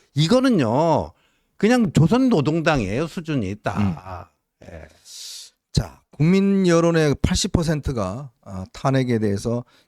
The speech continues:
Speaker 2: 찬성하는 입장을 보이고 있습니다. 자, 그리고 오세훈 시장을 비롯해서 유정복 인천시장, 김태흠 충남지사,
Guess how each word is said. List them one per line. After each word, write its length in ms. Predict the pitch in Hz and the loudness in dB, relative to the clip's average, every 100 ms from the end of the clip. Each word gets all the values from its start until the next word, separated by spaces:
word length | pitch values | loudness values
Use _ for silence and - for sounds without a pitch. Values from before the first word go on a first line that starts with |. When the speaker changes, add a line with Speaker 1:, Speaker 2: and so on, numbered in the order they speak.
| _ | _
Speaker 2:
찬성하는 920 | - 143 139 131 135 127 120 131 123 | -4 0 2 2 2 4 4 2 0
입장을 520 | 107 - 107 104 117 | -2 0 0 2 2
보이고 340 | - - - 82 | 2 0 0 -4
있습니다. 480 | - 139 135 139 - _ _ _ _ | -8 -14 -16 -18 -20 _ _ _ _
자, 160 | 110 | -4
그리고 340 | 104 143 139 123 | 0 2 2 2
오세훈 380 | 127 165 175 160 | 2 2 2 0
시장을 340 | - 151 135 | 0 2 2
비롯해서 500 | 120 120 - 107 147 | 2 0 0 0 2
유정복 520 | 123 123 156 151 156 | 2 2 2 2 2
인천시장, 880 | 120 113 - 107 - - 85 82 147 - _ _ _ | 2 0 0 -2 -4 -6 -6 -6 -12 -16 _ _ _
김태흠 640 | 143 147 - 147 151 165 | 0 2 2 4 2 0
충남지사, 840 | - 127 127 123 117 90 87 71 | -2 0 2 2 2 -2 -6 -8